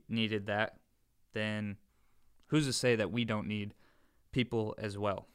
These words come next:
And we, we see that in the Word. God said, "It is not good to be alone," and he made a helper. So we need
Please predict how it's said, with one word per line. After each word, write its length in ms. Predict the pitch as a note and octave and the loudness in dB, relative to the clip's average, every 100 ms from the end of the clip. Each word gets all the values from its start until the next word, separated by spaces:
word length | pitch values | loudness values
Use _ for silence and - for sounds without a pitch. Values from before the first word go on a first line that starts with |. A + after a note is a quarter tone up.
| A2 | -10
And 160 | G#2 G#2 | -8 -6
we, 220 | G#2 G#2 | -8 -8
we 140 | G#2+ | -10
see 180 | G2+ A2+ | -8 -6
that 280 | A2 G#2+ - - A2 | -2 -4 -6 -16 -8
in 100 | A2 | -4
the 80 | |
Word. 300 | G#2+ A#2+ A2+ | -2 -2 -2
God 220 | A2+ A2 G#2+ | -2 -2 -2
said, 320 | A#2+ A2 G#2+ - - | -4 -6 -8 -16 -8
"It 80 | A2+ | -4
is 100 | A#2+ | 2
not 320 | C3+ C3 A#2 | 4 4 2
good 180 | A#2+ - | -2 -2
to 80 | A#2 | -4
be 100 | A2+ | -2
alone," 400 | G#2+ G#2 G#2 - - - - - - - - | -4 -6 -8 -12 -18 -20 -20 -20 -20 -20 -10
and 100 | G#2+ | -8
he 60 | G#2 | -4
made 240 | G#2 G2+ | -4 -4
a 40 | |
helper. 340 | G#2 G2+ G2+ G2+ | -4 -6 -6 -8
So 160 | A#2 | -6
we 160 | A2 A#2 | -2 -2
need 380 | B2 A#2 A2+ | 0 0 0